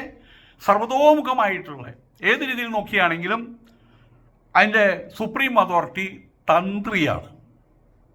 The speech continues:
ഇവിടെ പലരും പറയുന്നൊരു കാര്യമാണത്,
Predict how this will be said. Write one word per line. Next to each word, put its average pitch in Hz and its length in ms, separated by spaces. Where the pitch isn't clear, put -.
ഇവിടെ 254 240
പലരും 233 320
പറയുന്നൊരു 202 400
കാര്യമാണത്, 135 440